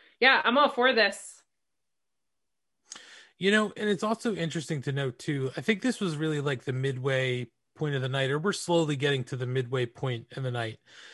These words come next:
Speaker 2: This was another segment where they've kind of, like, put newer talent on the pedestal, right? 'Cause when we look at what they've done so far, so, I mean,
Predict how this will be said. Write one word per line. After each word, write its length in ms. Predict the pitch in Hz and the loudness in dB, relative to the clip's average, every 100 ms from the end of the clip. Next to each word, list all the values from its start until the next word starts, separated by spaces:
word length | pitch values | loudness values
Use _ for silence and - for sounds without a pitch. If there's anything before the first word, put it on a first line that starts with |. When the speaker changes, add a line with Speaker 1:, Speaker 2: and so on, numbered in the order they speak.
| - - _ _ _ _ | -20 -20 _ _ _ _
Speaker 2:
This 220 | 202 - | 0 2
was 380 | 240 240 175 147 _ _ _ _ | 2 2 2 -2 _ _ _ _
another 560 | 180 170 151 165 175 156 | 0 2 4 4 4 2
segment 540 | - 156 147 147 131 | 0 0 0 -2 -4
where 200 | - 147 | 0 2
they've 260 | 143 135 - | 4 2 0
kind 360 | - - 202 | -6 0 2
of, 140 | 247 170 | 2 0
like, 340 | 151 147 - - | -2 -2 -4 0
put 260 | 170 143 - _ _ - | 2 2 -2 _ _ -10
newer 920 | 151 147 156 180 165 156 147 139 123 | -4 2 4 6 6 8 8 6 2
talent 540 | - - 165 170 139 127 | -8 2 4 6 4 0
on 220 | - 147 131 | 0 2 2
the 80 | |
pedestal, 640 | - - 175 175 - 98 - - | -4 2 2 2 -4 -10 -10 0
right? 300 | 135 160 170 _ - - - _ | 2 2 0 _ -20 -20 -20 _
'Cause 180 | - 160 | 0 2
when 120 | 180 | 4
we 100 | 190 | 4
look 320 | 180 180 - - - | 6 4 2 -4 2
at 320 | 175 170 - _ _ _ _ | 4 4 0 _ _ _ _
what 400 | 151 147 165 135 | -6 2 2 4
they've 240 | 160 143 | 2 4
done 240 | 156 151 139 | 4 2 2
so 220 | 156 139 | 4 4
far, 420 | - 147 131 123 | 2 2 2 2
so, 480 | - 160 143 139 127 - - - _ | 0 2 4 2 0 -12 -20 -20 _
I 100 | - | -2
mean, 280 | 165 160 143 | 2 2 0